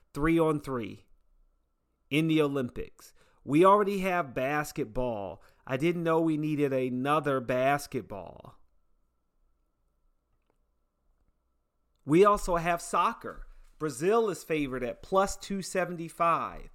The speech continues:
Spain is right behind them at plus three fifty in the Olympics.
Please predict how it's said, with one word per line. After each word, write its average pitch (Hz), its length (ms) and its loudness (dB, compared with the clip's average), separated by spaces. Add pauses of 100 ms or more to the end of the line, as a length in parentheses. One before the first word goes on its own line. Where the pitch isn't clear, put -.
(360)
Spain 196 500 0
is 180 200 -4
right 165 240 0
behind 160 460 -2
them 160 240 -2
at 131 200 -4
plus - 460 -4 (360)
three 175 260 -4
fifty - 760 -2 (520)
in 123 160 -4
the 120 120 -2
Olympics. - 840 -12